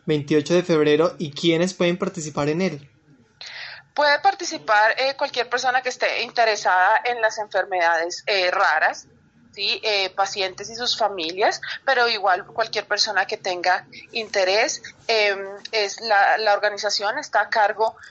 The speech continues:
Speaker 2: pues, de las diferentes asociaciones de pacientes de, del país, que son quienes de verdad han estado detrás de todo,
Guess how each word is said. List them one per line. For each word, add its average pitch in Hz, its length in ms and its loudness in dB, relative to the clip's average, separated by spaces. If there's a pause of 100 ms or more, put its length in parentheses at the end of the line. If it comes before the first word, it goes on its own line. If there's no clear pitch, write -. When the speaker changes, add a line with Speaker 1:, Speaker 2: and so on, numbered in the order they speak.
(120)
Speaker 2:
pues, 220 180 -2
de 214 80 0
las 202 120 2
diferentes 190 480 -2
asociaciones 202 720 0
de 196 80 0
pacientes 185 840 -2 (180)
de, 190 540 -2
del 185 240 -6
país, 196 500 -2 (340)
que 214 120 -2
son 196 260 0
quienes 208 400 -2
de 185 80 0
verdad 170 480 2
han 165 80 0
estado 202 540 2 (260)
detrás 196 360 0
de 185 100 -4
todo, 202 360 2